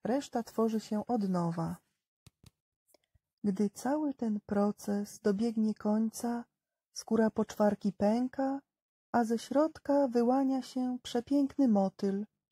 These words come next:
zupełnie niepodobny do gąsienicy, z której powstał. Głowa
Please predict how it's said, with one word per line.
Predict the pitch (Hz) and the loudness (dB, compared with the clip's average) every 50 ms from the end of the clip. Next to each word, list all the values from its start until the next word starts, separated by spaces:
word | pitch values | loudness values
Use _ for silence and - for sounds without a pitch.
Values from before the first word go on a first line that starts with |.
| _ _ _ _ _ _ - | _ _ _ _ _ _ -6
zupełnie | 208 202 226 - 269 254 247 247 247 240 | -2 -2 0 4 4 4 4 4 4 2
niepodobny | 240 240 - - 240 220 254 247 226 226 220 202 | 2 2 2 2 4 6 6 4 4 4 0 2
do | 220 226 | 2 0
gąsienicy, | 214 233 226 226 220 - - 240 233 240 247 254 247 - - 190 190 | 2 2 0 0 0 -2 -2 -2 0 2 2 0 -2 -2 -4 -4 -4
z | - - | -4 -8
której | _ - - 190 202 196 196 | _ -4 -2 -2 0 0 -2
powstał. | - - 196 190 185 - - - - 185 175 175 180 202 _ _ _ _ _ _ _ _ _ _ _ _ _ _ - 202 | -2 -2 -2 -2 -2 -4 -10 -6 -2 -2 -2 -2 -2 -6 _ _ _ _ _ _ _ _ _ _ _ _ _ _ -10 -2
Głowa | 196 214 233 254 262 262 240 254 262 262 262 | 2 6 8 8 8 6 6 2 0 -2 -2